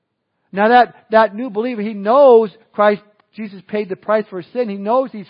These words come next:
free from that responsibility, but now he's got this Judaizer alongside of him, barking at his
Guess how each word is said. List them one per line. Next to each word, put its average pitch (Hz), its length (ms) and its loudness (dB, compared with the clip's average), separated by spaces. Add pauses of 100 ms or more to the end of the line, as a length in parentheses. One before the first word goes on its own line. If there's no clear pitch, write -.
free 240 160 -14
from 196 140 -16
that 196 100 -6
responsibility, 196 760 -6 (260)
but 185 80 -10
now 247 300 -2
he's 202 140 -10
got 226 220 -4
this 214 220 -14
Judaizer 208 440 -4
alongside 196 500 -4
of 180 60 -12
him, 135 60 -14 (360)
barking 190 400 -8
at 226 140 -8
his 214 100 -8